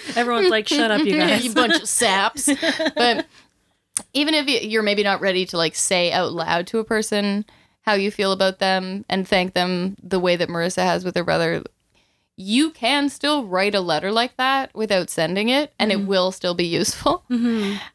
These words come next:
Speaker 2: Um, like, even just taking time to reflect on and appreciate the quality of people that you have in your life,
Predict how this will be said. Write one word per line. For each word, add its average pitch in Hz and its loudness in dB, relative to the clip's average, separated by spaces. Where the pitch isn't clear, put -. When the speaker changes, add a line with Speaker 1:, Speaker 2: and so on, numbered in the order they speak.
Speaker 2:
Um, 185 0
like, 196 -2
even 208 0
just 196 -2
taking 190 0
time 185 -2
to 170 0
reflect 180 -2
on 180 0
and 147 0
appreciate 180 0
the 185 -6
quality 170 0
of - -8
people 190 -4
that 233 2
you 240 0
have 233 0
in 240 0
your 240 -2
life, 233 0